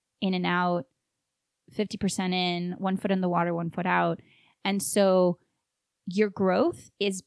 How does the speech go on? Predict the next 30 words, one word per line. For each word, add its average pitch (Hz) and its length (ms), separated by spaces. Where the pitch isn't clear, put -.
precisely 208 800
in 220 200
that 208 160
gap 170 400
between 180 480
what 185 140
it 202 100
means 185 320
for 185 120
you 180 300
to 170 300
not 180 300
be 214 100
committed 196 540
versus 180 300
being 170 260
committed. - 460
That's - 320
where 185 80
your 165 120
growth 143 380
is. - 220
And 196 140
the 196 60
more 202 280
we 240 120
can 233 240
lean 214 180
into 185 800
the, 175 640